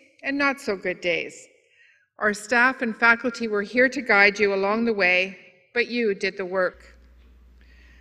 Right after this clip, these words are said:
What were the goals that kept you on track?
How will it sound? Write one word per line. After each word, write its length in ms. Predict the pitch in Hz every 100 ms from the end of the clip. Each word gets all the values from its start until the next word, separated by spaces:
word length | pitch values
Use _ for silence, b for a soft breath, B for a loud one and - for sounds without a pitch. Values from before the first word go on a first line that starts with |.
| b b
What 200 | 302 311
were 100 | 294
the 120 | 285
goals 380 | 247 247 226 196
that 140 | 202 190
kept 320 | 214 214 -
you 120 | 202
on 160 | 190 190
track? 400 | - 202 175